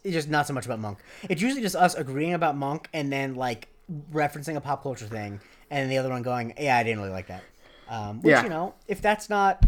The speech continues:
Speaker 1: most human relationships I have, then, oh, the fact that I said that out loud, that's really, I'm down bad in that regard. That's not good. Um, but,
Speaker 2: Mm-hmm.
Speaker 1: you know, it is what it is.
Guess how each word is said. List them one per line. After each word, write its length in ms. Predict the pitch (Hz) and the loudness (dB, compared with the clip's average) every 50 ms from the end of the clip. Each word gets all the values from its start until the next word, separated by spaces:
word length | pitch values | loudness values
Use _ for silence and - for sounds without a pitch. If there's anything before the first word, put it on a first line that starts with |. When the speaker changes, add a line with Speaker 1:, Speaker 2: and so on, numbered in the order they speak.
| - - - - - _ - 170 | 6 6 0 -16 -18 _ -6 -4
Speaker 1:
most 380 | 151 156 156 170 175 - - | 2 2 2 2 2 -2 -8
human 320 | - - 165 160 156 156 151 | -10 -6 -4 -2 -2 0 0
relationships 520 | 147 143 143 147 165 156 - 160 151 - | 0 0 -2 -2 -4 -6 -6 -6 -4 -2
I 80 | 147 135 | -2 -2
have, 360 | 127 135 139 165 208 190 185 - - - - - - - _ _ - _ - 170 | -2 0 0 0 -2 -2 -6 -12 -20 -20 -20 -20 -20 -20 _ _ -20 _ -18 -12
then, 440 | 165 156 160 160 160 156 156 156 - - - - | -2 0 2 2 2 0 -2 -4 -6 -12 -10 -10
oh, 140 | 113 95 - - - - - _ _ | -10 -10 -10 -12 -18 -20 -20 _ _
the 60 | - | -4
fact 180 | 110 139 143 131 | -2 -2 -2 0
that 60 | 139 123 | -2 -4
I 40 | |
said 180 | 110 - 117 104 | -4 -4 -2 -2
that 80 | 104 101 | 0 0
out 120 | 95 92 | 0 0
loud, 180 | 101 95 95 98 | -2 -2 -2 -4
that's 180 | 113 107 101 | -6 -6 -6
really, 300 | 104 104 98 95 92 92 - - | -8 -8 -8 -8 -10 -10 -8 -8
I'm 120 | 117 127 113 | -8 -6 -4
down 200 | 110 101 95 95 | -4 -4 -2 -2
bad 240 | 95 98 95 92 90 | -2 -4 -4 -4 -6
in 60 | 92 | -6
that 140 | 95 92 - 92 | -10 -10 -12 -12
regard. 220 | 92 90 90 90 | -14 -14 -12 -12
That's 140 | 98 98 - 95 | -12 -12 -12 -12
not 120 | 92 - | -16 -16
good. 180 | - 92 92 98 - - - - - - - - - | -16 -18 -18 -20 -20 -20 -20 -20 -20 -20 -20 -16 -12
Um, 340 | 107 101 98 95 95 95 98 | -8 -8 -8 -8 -8 -10 -6
but, 60 | - 139 | -2 2
Speaker 2:
Mm-hmm. 300 | 135 123 123 127 127 - - - - - | 4 4 4 2 -2 -6 -12 -14 -8 -6
Speaker 1:
you 80 | - 185 | -6 -4
know, 180 | 117 113 117 - - _ _ - - - - | -4 -6 -8 -12 -18 _ _ -20 -20 -14 -10
it 100 | 175 160 | -6 -6
is 120 | 143 127 120 | -4 -4 -4
what 100 | 113 107 | -6 -6
it 80 | 101 101 | -6 -6
is. 300 | 101 101 101 - - | -8 -8 -10 -12 -14